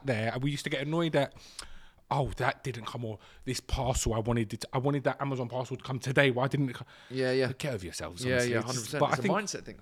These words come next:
Speaker 2: hundred percent.
Speaker 1: as you grow up and as you experience real life troubles, and people, sometimes it takes people to experience it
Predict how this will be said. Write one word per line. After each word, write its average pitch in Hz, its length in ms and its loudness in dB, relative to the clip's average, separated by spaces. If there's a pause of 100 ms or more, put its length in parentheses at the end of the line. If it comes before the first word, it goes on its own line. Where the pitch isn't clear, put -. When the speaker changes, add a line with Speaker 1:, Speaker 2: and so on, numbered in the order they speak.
(100)
Speaker 2:
hundred 156 200 -10
percent. 147 280 -6
Speaker 1:
as 151 200 2
you 143 80 0
grow 139 280 2
up 107 220 -4
and 110 140 -8
as 127 220 -2
you 123 80 0
experience 113 580 -2 (260)
real 120 420 4
life 120 520 -2 (160)
troubles, 117 420 0
and 107 80 -4
people, 175 260 -2
sometimes 170 420 -2
it 120 40 -10
takes 139 200 -6
people 131 200 -6
to 127 140 -4
experience 120 400 -4
it 107 140 -6